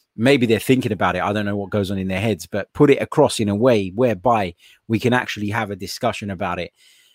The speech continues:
To want change is, um, i-, is understandable. You know, Arsenal as a football club are not in the place that we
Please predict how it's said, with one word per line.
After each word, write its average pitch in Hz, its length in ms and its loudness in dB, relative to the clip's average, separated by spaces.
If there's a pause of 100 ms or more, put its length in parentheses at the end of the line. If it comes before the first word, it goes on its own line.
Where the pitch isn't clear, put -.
(300)
To 147 140 4
want 165 280 4
change 131 640 2 (440)
is, 123 360 0
um, 113 380 0 (220)
i-, 117 120 -12
is 131 180 -4
understandable. 120 920 2
You 110 100 -2
know, 117 160 4
Arsenal 135 380 6
as 113 100 2
a 117 60 4
football 127 360 0
club 98 260 0
are 107 60 2
not 127 220 2
in 117 120 -2
the 107 60 -2
place 117 340 -2
that 107 180 -4
we 107 260 -4